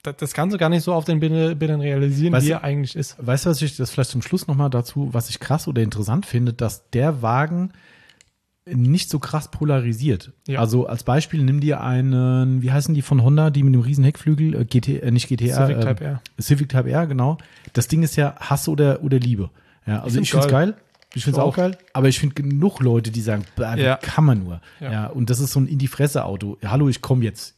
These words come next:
Speaker 2: guck hin." So,
Speaker 1: Ja.
Speaker 2: ne? Ist natürlich der Porsche, keine Frage, auch. Ja, logisch.
Speaker 1: Auf jeden
Speaker 2: Äh,
Speaker 1: Fall.
Speaker 2: können auch noch, gibt's noch andere Porsche-Modelle, die nicht gerade unauffällig sind.
Speaker 1: Klar.
Speaker 2: Aber der ist natürlich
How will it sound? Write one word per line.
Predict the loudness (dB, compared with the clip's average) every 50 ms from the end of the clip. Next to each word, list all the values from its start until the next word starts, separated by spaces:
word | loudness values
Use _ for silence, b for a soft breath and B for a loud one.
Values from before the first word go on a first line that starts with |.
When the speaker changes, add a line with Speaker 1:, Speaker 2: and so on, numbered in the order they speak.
| _
Speaker 2:
guck | 0 0 2 2
hin." | 2 0 0 0 B B B B B B
So, | B -6 -4 -4
Speaker 1:
Ja. | -2
Speaker 2:
ne? | -2 -2 -4 -4 -6
Ist | -2 2 2
natürlich | 2 4 2
der | 0 -2
Porsche, | -2 -2 -2 -2 -2
keine | -2 -2 -4 -4 -2
Frage, | -4 -4 -4 -4 -4 -4
auch. | -4 -4 -4 -6 _ _
Ja, | -2 -2 -2 -2 -2 -4
logisch. | -2 -2 -2 -2 -6 -8 B B B B
Speaker 1:
Auf | -10 -6 -4
jeden | -2 -2 -2
Speaker 2:
Äh, | -2 -4
Speaker 1:
Fall. | -4 -4 -4 -2
Speaker 2:
können | -2
auch | -4 -4
noch, | -6 -10 -10
gibt's | -12 -12 -10
noch | -8 -6 -4
andere | -2 0 0 0
Porsche-Modelle, | 0 2 2 2 2 0 -2 0 0 0 0 -2
die | -4 -4 -4 -4 -2 -2
nicht | -2 -2 -2 -2
gerade | -2 -2 -2 -2 0
unauffällig | -2 -2 -2 -2 -2 -4 -4 -6
sind. | -4 -6 -6 -4 -4
Speaker 1:
Klar. | -4 -4 -2
Speaker 2:
Aber | 0 0 0
der | 0 0 -2 -2 -2
ist | -2 -2 -2
natürlich | -2 2 2 4 4 4 0 -4